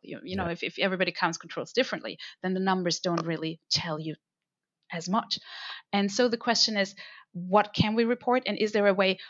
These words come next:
Speaker 1: of harmonizing the way that the reporting is done? And that would mean finding a common definition of the term official control. And we're working on it. Um, it's in so far different or difficult to do that because in the member states, um,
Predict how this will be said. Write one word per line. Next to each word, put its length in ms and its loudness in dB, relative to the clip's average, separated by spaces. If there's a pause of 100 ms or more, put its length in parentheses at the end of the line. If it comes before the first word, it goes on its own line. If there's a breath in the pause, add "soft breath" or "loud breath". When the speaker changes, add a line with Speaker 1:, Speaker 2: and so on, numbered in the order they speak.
(180 loud breath)
Speaker 1:
of 140 -4
harmonizing 880 2
the 80 -4
way 300 4
that 160 2
the 80 -6
reporting 560 -6
is 140 -10
done? 340 -4 (480 loud breath)
And 140 0
that 140 6
would 120 2
mean 240 -2
finding 560 -4
a 60 -6
common 400 -6
definition 560 -2
of 100 -10
the 80 -20
term 380 -4 (100)
official 420 -6
control. 380 -4 (840 loud breath)
And 180 4
we're 120 10
working 320 6
on 160 6
it. 220 2 (160)
Um, 380 2
it's 340 -2 (160)
in 240 0
so 260 2
far 340 0
different 680 -2
or 140 6
difficult 440 0
to 80 -8
do 180 -2
that 220 -2
because 460 -8
in 140 -6
the 80 -6
member 400 -4
states, 600 -8
um, 300 -6